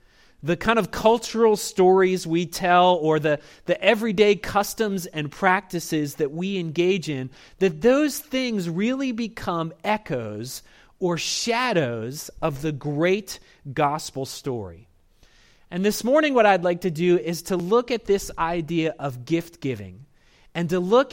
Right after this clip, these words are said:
at it in light of the gospel story and to see how what we do reflects the ultimate redemptive gift that we get in a relationship with Jesus Christ.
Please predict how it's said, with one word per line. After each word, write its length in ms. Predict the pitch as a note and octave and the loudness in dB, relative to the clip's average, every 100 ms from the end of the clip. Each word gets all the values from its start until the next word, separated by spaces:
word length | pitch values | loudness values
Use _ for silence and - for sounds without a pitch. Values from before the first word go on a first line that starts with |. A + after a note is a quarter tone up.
| - | -4
at 180 | F#3 F#3+ | -2 0
it 140 | G3+ F#3+ | 0 -2
in 180 | E3+ | -4
light 480 | E3 E3+ G3+ A#3 B3+ - | 0 4 4 4 2 -4
of 180 | F#3 | -4
the 80 | F3 | -2
gospel 540 | D#3 E3 D#3 - E3+ D#3+ | -2 -2 -2 -8 -12 -12
story 580 | - C#3+ C3 B2 C3 - | -8 -6 -4 -4 -6 -8
and 140 | C#3+ | -8
to 80 | D3+ | -8
see 560 | - - A#3+ B3 F#3+ | -8 -8 -4 -2 -2
how 200 | D#3+ E3+ | -2 0
what 380 | E3 D#3+ G3+ A#3 | 0 0 0 0
we 220 | A3 A3+ | -4 -4
do 320 | F3+ E3 F3+ E3+ | -4 -4 -2 -2
reflects 680 | D3+ - - F#3+ F#3 - | -4 -6 -6 -4 -4 -6
the 220 | - E3 - | -10 -10 -6
ultimate 640 | G3+ A3+ A#3 G3+ D3+ C3 - - _ _ - | -2 -2 -2 -8 -6 -6 -10 -16 _ _ -8
redemptive 840 | C#3 C3 A2 F#3 G3 - C3+ A2 | -6 -6 -2 -2 -4 -8 -10 -10
gift 480 | C3 A#2 G#2 - - _ _ _ | -8 -8 -10 -18 -20 _ _ _
that 160 | C3+ C3+ | -10 -8
we 240 | C#3+ E3 | -6 -6
get 460 | D3+ E3 D3+ G#2 G2+ _ | -6 -4 -4 -6 -12 _
in 140 | B2+ | -14
a 60 | A#2+ | -12
relationship 840 | A#2 A#2+ C#3 D3+ C#3 B2 B2 G#2+ A#2 | -10 -6 -6 -6 -10 -12 -10 -10 -12
with 140 | A2+ | -12
Jesus 460 | - A2+ G#2+ A2+ - | -10 -8 -8 -12 -12
Christ. 580 | - G2 E2 - - | -12 -12 -12 -18 -20